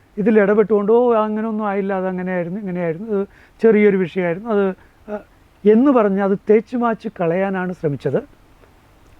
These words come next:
ആം, ആ കേസും അതിൻ്റെ ഗൗരവം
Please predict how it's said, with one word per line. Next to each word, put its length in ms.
ആം, 300
ആ 100
കേസും 540
അതിൻ്റെ 260
ഗൗരവം 420